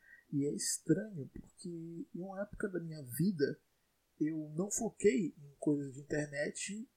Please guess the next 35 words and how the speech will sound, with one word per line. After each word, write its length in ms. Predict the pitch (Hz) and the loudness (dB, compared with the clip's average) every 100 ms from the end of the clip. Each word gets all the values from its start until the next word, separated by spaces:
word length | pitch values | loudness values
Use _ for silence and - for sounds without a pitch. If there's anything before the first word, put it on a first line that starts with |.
| - | -18
e 480 | 196 202 196 196 - | -14 -12 -10 -10 0
eu 120 | 170 | 2
realmente 480 | 202 190 196 - 202 | 2 -2 -4 -6 -6
me 120 | 202 | -8
desvinculei 1000 | 185 208 185 190 180 202 - 202 202 214 - _ - - | -10 -8 -4 -4 -4 -6 0 6 6 6 -2 _ -20 -4
de 180 | 160 220 - | 2 2 8
tudo, 420 | 247 269 160 - - - | 8 10 6 0 -4 -2
tá 80 | |
ligado? 340 | - 156 175 160 | 0 2 2 0
De 140 | 131 | -2
internet. 680 | 156 - 135 - - - - _ - - _ _ | -4 0 0 0 -8 -10 -12 _ -20 -20 _ _
Parei 240 | - 135 | 2 4
de 60 | 139 | 2
escutar 160 | 156 | 0
podcast, 600 | 147 139 - - 160 - 175 _ | 0 0 2 0 2 0 -2 _
parei 200 | 165 156 | 0 2
de 100 | 180 | 0
assistir 340 | 165 - 180 | -2 -4 -6
no 120 | 170 170 | -4 -8
YouTube 440 | - 208 214 220 - - - | -4 -2 0 0 -2 -20 -10
e 580 | 220 214 214 214 214 208 - - | -6 -6 -6 -8 -8 -8 -10 -12
de 100 | 190 | -6
uma 100 | 208 | -4
hora 80 | 220 | 0
pra 240 | 226 196 | 2 4
outra 380 | 185 226 190 175 | 4 4 2 0
uma 80 | 170 | 0
chave 260 | 185 190 180 | -2 -2 2
virou 360 | 180 170 180 | 10 12 12
em 100 | 196 | 8
mim 200 | 143 160 | 0 -6
e 80 | 208 | -4
falei: 260 | 214 214 247 | -2 0 0
não, 200 | 254 151 | -2 -6
não. 140 | 175 | -6